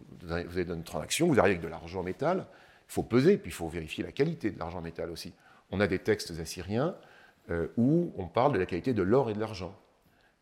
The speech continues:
euh, très précisément, où, euh, l'or est dé-, est, est, est désigné par quatre ou cinq termes différents en fonction de sa pureté, et dans la manière dont il peut être mélangé de cuivre, parce que de l'or mélangé de cuivre, ça devient plus rouge.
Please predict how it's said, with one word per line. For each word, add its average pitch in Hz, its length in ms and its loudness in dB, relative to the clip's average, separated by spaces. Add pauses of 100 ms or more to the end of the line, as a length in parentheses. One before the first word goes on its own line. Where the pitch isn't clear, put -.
euh, 78 440 -2
très - 160 -2
précisément, 104 600 0 (280)
où, 92 320 -2
euh, 82 160 -4
l'or 120 280 10
est 110 40 6
dé-, 101 180 -4
est, 90 80 -4
est, 87 460 -4
est 87 80 -4
désigné 92 520 0
par 120 300 -2
quatre 117 220 -6
ou 113 40 -8
cinq 95 240 -8
termes 104 220 0
différents 95 440 -4
en 175 40 -4
fonction 110 240 -10
de - 60 -12
sa 113 80 -6
pureté, - 340 -12 (640)
et - 80 -6
dans 85 140 -2
la 87 80 2
manière 98 320 -2
dont 101 100 -6
il 82 120 -14
peut 87 200 0
être 110 140 0
mélangé 87 460 -4
de 87 80 -8
cuivre, 101 440 -4
parce 80 160 -12
que 87 140 -6 (240)
de 90 80 0
l'or 104 140 10
mélangé 90 240 0
de 82 60 -8
cuivre, 120 180 -8
ça 98 80 -6
devient 87 180 -6
plus 95 120 -12
rouge. 98 280 -8